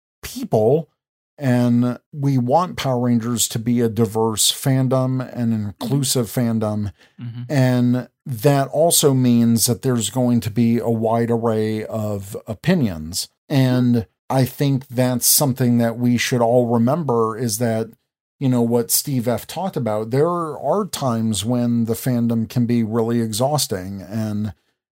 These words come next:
Speaker 1: uh, whether it's particular individuals or groups or whoever,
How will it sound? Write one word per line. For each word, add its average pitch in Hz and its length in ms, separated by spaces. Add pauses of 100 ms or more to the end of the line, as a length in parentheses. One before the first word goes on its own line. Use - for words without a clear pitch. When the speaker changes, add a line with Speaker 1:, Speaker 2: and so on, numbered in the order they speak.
(220)
Speaker 1:
uh, 117 240
whether 120 320
it's 110 120
particular 120 580
individuals 135 800
or 107 80
groups 127 600
or 104 420
whoever, 131 600